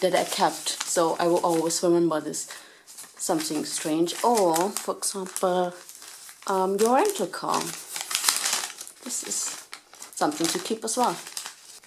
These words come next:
This pile over here is probably the most important one. This is all about, uh, tickets, admissions,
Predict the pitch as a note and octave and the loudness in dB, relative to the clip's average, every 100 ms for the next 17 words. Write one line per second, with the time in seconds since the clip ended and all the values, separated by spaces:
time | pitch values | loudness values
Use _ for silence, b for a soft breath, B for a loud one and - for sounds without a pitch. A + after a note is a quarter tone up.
0 | _ - B3 - - G#3 G3+ G3 F#3 G#3+ | _ -6 -4 -4 0 0 0 -4 -6 -6
1 | A3+ A3+ - F#3+ F#3 F#3 F#3 F3+ F3+ F3+ | -4 -4 -6 -8 -8 -6 -2 2 2 2
2 | - E3+ F#3+ F#3 A#3+ D4+ E4 E4 E4+ - | -4 -4 -4 -4 0 4 4 4 2 0
3 | F3 - F#3 E3 E3 D#3 E3 D#3 D#3+ - | -4 -2 2 2 2 2 0 0 -4 -4
4 | D#3+ D3+ D3+ A3+ B3 A#3 A#3 - B3+ - | -2 -4 -2 0 2 2 2 2 2 4
5 | B3 - A#3 A#3 A#3 A3 - | 4 4 2 2 2 2 0